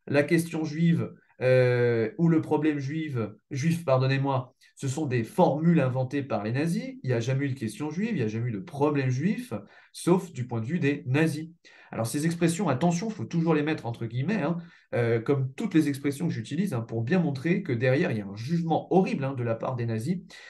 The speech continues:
et qu'on utilise des termes issus de la politique nazie. Donc ici, hein, vous avez effectivement, euh, des arrestations de juifs qui vont être déportés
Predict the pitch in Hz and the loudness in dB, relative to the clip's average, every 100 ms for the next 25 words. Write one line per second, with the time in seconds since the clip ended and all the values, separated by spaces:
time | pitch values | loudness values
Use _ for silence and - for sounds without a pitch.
0 | - - 139 143 139 127 123 175 127 - | -8 -2 0 0 -2 -2 0 0 0 0
1 | 165 160 - - 147 - 165 180 - 127 | 0 -2 -6 -6 -6 -4 -2 -4 -6 -6
2 | 123 160 165 113 107 139 120 151 165 123 | 0 0 -2 -4 -4 -4 -6 -10 -12 -6
3 | 117 104 131 180 - - - 113 123 98 | -4 -2 -2 -2 -6 -20 -12 -6 -6 -6
4 | - 165 127 110 104 107 127 - - 104 | -4 0 0 -2 -4 -4 -4 -6 -10 -8
5 | 104 151 185 - _ - 120 117 117 110 | -2 -2 -2 -6 _ -2 2 2 2 0
6 | 110 151 139 123 120 120 - 127 117 - | 2 4 4 2 -2 -4 -4 -6 -6 -6
7 | 120 117 127 - 107 110 113 - 90 - | -6 -6 -6 -8 -6 -6 -4 -6 -8 -6
8 | 139 170 | -4 -4